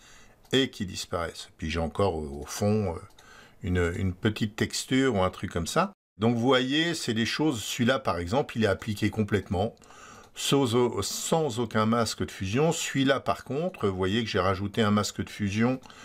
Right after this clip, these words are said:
sur le visage, parce qu'autrement, sans le masque de fusion, euh, désactiver le masque de fusion, voilà, j'en aurais aussi là, et je trouvais que là, c'était pas terrible, donc c'est pour ça que là, j'ai mis un masque de fusion. Ok, de la même manière, si, euh, je vais, euh, ici,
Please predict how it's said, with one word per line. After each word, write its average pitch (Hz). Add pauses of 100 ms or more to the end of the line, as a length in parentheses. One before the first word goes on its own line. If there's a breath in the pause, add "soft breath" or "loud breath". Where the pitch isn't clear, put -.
(220 loud breath)
sur -
le 113
visage, 110
parce -
qu'autrement, 104
sans 113
le 95
masque 101
de -
fusion, 123 (460 loud breath)
euh, 87
désactiver 95
le 87
masque 85
de 80
fusion, 110
voilà, 92
j'en 73
aurais 80
aussi 98
là, 117 (400 loud breath)
et 92
je -
trouvais 110
que 110
là, 117
c'était 104
pas 95
terrible, 104
donc 101
c'est -
pour 80
ça 110
que -
là, 107
j'ai 92
mis 113 (360 loud breath)
un 90
masque 107
de -
fusion. - (520 loud breath)
Ok, 107
de 139
la 120
même 131
manière, 135
si, 123
euh, 98
je 92
vais, 104
euh, 92
ici, 185